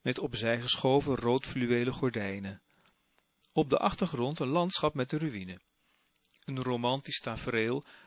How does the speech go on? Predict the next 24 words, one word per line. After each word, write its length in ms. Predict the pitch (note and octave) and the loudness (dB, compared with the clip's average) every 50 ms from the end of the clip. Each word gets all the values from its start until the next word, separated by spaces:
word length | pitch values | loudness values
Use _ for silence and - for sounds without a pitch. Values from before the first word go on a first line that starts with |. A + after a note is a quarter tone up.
| _ _ _ _ | _ _ _ _
dat 120 | - A#2+ | -2 -2
het 180 | - A#2+ - _ | 0 -2 -4 _
publiek 400 | - A#2 G#2+ A#2 C#3+ D3 C3+ - | -6 -6 -4 -2 -2 -2 -2 -2
geenszins 720 | - - - D#3 D#3 F3 F#3 F#3 - - A#2 G#2+ G#2 - | -4 -2 2 2 4 4 4 2 2 2 0 0 0 0
voorbereidde 680 | - - C#3+ D#3+ F3+ E3 B2+ G#2+ F#2 F#2 F#2 F#2+ G2+ B2+ | 0 0 2 2 2 4 2 0 0 0 -2 -2 -2 -2
op 100 | B2 - | -2 -2
het 120 | B2 G#2+ | -2 0
decor 420 | A#2 C3 C3 - - G2+ G2 G2+ - | 2 2 2 0 -2 -4 -4 -2 -2
dat 180 | C3 C3+ - | -4 -4 -4
verscheen 560 | - - - - - G#2 F#2 F#2 G2+ B2 C#3 - - - - - - - _ _ | -4 -2 -2 -2 -2 -4 -6 -6 -6 -6 -8 -10 -14 -20 -20 -20 -20 -20 _ _
nadat 320 | - D3 D3 C3 A2 - | -2 0 2 2 2 2
het 200 | - C#3 D3 B2+ | 2 0 0 0
doek 180 | A2 G#2 G2 - | 0 -2 -2 0
was 160 | - C#3+ - | -2 0 2
opgetrokken. 640 | - G3 F#3+ - - - - F#2 F2+ - - E2+ - _ _ _ _ _ _ _ _ _ _ - | 2 2 2 2 -2 -4 -4 -4 -4 -6 -10 -16 -18 _ _ _ _ _ _ _ _ _ _ -8
Een 180 | - C3 B2+ | -6 -6 -4
cubistisch 680 | - - B2 G#2+ G2+ A#2+ C3 C#3 - - - G2 - - - | -2 -2 -4 0 2 2 4 4 4 2 2 0 0 2 2
stadsgezicht 920 | - - - - G#2+ - - - - C3+ - B2+ C3+ C#3 - - - - _ | 2 2 4 4 4 4 2 0 0 0 0 0 0 -2 -4 -8 -12 -12 _
met 140 | - A#2+ - | -10 -6 -2
in 80 | C3+ B2 | -2 -2
het 120 | A#2+ G#2+ | -2 -2
midden 340 | G#2 G#2 A2 A2+ C3+ D3 C#3 | -2 -2 -2 0 0 0 0
een 140 | B2+ C3 - | 0 -2 0
tent, 420 | - E3+ D#3+ C3+ A2+ G#2 - - | 2 2 2 2 0 -4 -8 -10